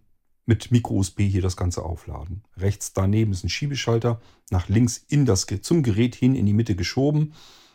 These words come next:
einschalten, nach außen raus aus dem Gerät geschoben, ausschalten.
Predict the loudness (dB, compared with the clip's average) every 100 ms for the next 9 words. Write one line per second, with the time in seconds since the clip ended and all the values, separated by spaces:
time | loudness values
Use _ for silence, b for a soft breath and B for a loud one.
0 | B B 2 4 2 -2 -2 -2 -4 -2
1 | -4 -2 2 6 6 6 2 0 0 2
2 | 4 2 -2 -4 -2 -2 -2 -4 -4 -4
3 | -2 0 0 -2 _ -10 -4 -2 -4 -6
4 | -8 -8 -8 -10